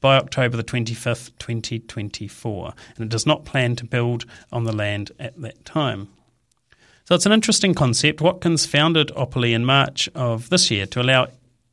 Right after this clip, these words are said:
what they say everyday Kiwis to get involved with real estate. Real estate crowdfunding is an idea that is growing overseas, and I saw there was nothing in New Zealand, so I wanted to get it going here, Watkins said.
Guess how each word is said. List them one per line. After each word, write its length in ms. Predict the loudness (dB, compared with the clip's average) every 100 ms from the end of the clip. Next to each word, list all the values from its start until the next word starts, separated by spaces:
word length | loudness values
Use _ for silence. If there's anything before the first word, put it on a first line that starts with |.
| _
what 180 | -6 -2
they 100 | 0
say 320 | 0 0 0
everyday 460 | 0 2 4 4 2
Kiwis 480 | 2 2 2 0 -2
to 80 |
get 140 | -4 -2
involved 520 | 0 2 2 2 -4 -6
with 300 | -6 -4 0
real 200 | 2 2
estate. 460 | -2 -8 -14 -16 -20 _ _ _ _ _ _ _ _ _ _ _ _ _ -4
Real 180 | 2 4
estate 380 | 4 4 2 0
crowdfunding 580 | 4 4 4 2 2 2
is 120 | 4
an 60 |
idea 380 | 4 4 4 4
that 100 | 4
is 140 | 0 -4
growing 560 | -8 _ 2 4 4
overseas, 580 | 2 2 2 2 2 2
and 100 | 2
I 60 | 2
saw 200 | 2 2
there 100 | 2
was 140 | 2
nothing 240 | 0 2 2
in 80 |
New 140 | 2 2
Zealand, 340 | 2 0 0
so 80 | 0
I 40 |
wanted 200 | 0 0
to 80 | -2
get 100 | -6
it 140 | -6 -6
going 240 | -6 -2
here, 300 | 2 2 2
Watkins 480 | 0 -8 -12 -10 -8
said. 320 | -8 -10 -14